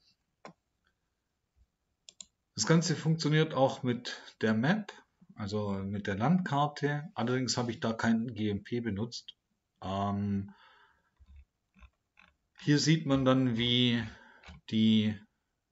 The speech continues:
die Zahlen sind, kann man auch weiterhin untersuchen. Man kann das erweitern, wenn man möchte. Man kann, ähm, ja, das frei, frei verwenden. Ich habe das zum Download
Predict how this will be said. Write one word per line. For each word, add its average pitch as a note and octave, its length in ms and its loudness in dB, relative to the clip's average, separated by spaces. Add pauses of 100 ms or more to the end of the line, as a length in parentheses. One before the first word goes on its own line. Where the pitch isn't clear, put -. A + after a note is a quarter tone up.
(920)
die G#2+ 120 -6
Zahlen G#2+ 480 0
sind, F#2 280 -6
kann - 140 -8
man G2 340 -4
auch G#2 300 -8
weiterhin G2+ 500 -4
untersuchen. B2 880 -6 (260)
Man B2+ 140 -2
kann D#3 180 4
das C3+ 160 2
erweitern, C#3 600 2
wenn C3 140 2
man C3 160 0
möchte. C3 480 -2
Man A2+ 240 -2
kann, A2+ 560 0 (640)
ähm, G2+ 1080 -2 (1400)
ja, A2+ 260 4
das G#2+ 240 -4
frei, A#2 420 2 (380)
frei - 360 -4
verwenden. A2 760 -6 (220)
Ich G2+ 180 -4
habe B2+ 140 2
das - 180 -8
zum G#2+ 180 -4
Download B2+ 480 0